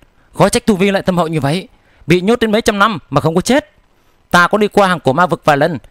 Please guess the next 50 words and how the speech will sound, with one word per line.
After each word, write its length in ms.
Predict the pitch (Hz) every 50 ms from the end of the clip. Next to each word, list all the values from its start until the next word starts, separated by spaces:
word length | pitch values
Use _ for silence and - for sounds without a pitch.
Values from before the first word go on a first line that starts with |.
| _ -
nghe 120 | 196 226
nói 160 | 220 202 214 240
Long 180 | 247 240 233
Độ 140 | 214 196 156
Phạm 200 | - 180 165 156
Biến 240 | 156 175 214 247 247 -
Diêm 140 | 226 220
La 120 | 220 226 220
Ma 160 | 220 214 214
Điện 240 | 190 165 175 208 214 - - -
có 60 | - 220
bốn 180 | 196 208 254
đại 120 | 262 240 180
minh 120 | 190 202
tôn, 280 | - 208 220 226 185 127 - _ _ _ _ _ _ _ -
một 200 | 151 160 - -
vị 100 | 170 165
điện 180 | 151 156 139
chủ. 320 | - - 151 180 208 226 294 _ _ _ _ _ _ _ -
Hơn 200 | - 180 185 180
ba 120 | 185 185
trăm 160 | 180 - 175
năm 120 | 185 180 170
trước, 220 | - 269 277 -
một 120 | 220 - -
vị 120 | 202 202
minh 120 | 208 220
tôn 280 | 202 - 220 220 220 196
đứng 160 | 196 240 277
đầu 280 | 226 180 175 185 143 - - -
trong 120 | - 208 196
bốn 180 | 185 220 262
minh 180 | 247 226 214 214
tôn 280 | - 208 208 226 190 - _ - _
là 240 | - 190 196 190 185
Già 160 | 170 185 180
La 160 | 196 220 233
Đại 120 | 226 214 180
Minh 180 | 202 226 226
Tôn 180 | 202 233 233 220
Vương 260 | 170 220 247 247 175 - _ _
liền 180 | - 165 170 151
biến 120 | 151 170
mất, 240 | 196 233 285 - _ _ _ _ - _ _ _ -
không 180 | - 202 196
ai 120 | 190 190 185
tìm 160 | - 151 123
thấy 100 | 147 160
hắn 140 | 165 196 220
ta. 280 | - 190 208 220 165